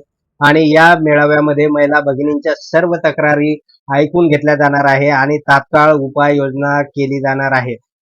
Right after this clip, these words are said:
आणि मित्रांनो, हा जो जीआर आहे, तर महाराष्ट्र गव्हर्नमेंटच्या संकेतस्थळावर उपलब्ध झालेला आहे. आपल्याला जर पाहिजे असेल या संदर्भातील, तर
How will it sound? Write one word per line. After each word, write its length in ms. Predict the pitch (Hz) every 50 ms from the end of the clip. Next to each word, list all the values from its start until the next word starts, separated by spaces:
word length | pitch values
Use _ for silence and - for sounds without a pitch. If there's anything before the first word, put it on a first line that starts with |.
| -
आणि 160 | 151 160 170
मित्रांनो, 420 | 175 175 143 165 165 160 165 165 165 156 -
हा 120 | 147 147 156
जो 120 | 156 165
जीआर 320 | 147 139 151 151 151 151
आहे, 220 | 147 147 147 147 151
तर 120 | 147 156
महाराष्ट्र 440 | 147 151 147 143 147 143 - - 151
गव्हर्नमेंटच्या 500 | 139 143 143 143 143 147 139 135 151 143
संकेतस्थळावर 720 | 147 151 139 127 147 147 143 - 151 139 139 147 160 185 202 _ _ _ _ _ _ -
उपलब्ध 440 | 147 147 143 147 156 160 156 147 160
झालेला 400 | 156 143 139 131 147 156 156 160
आहे. 280 | 156 147 143 156 160 170 175 - _ _ _ -
आपल्याला 440 | 151 143 139 139 151 156 160 160 160
जर 160 | 147 156 156
पाहिजे 320 | 147 151 151 151 147 139 156
असेल 320 | 160 156 - - 156 147
या 100 | 151 147
संदर्भातील, 640 | - 156 143 143 151 147 147 151 147 147 160 160 151
तर 100 | 143 156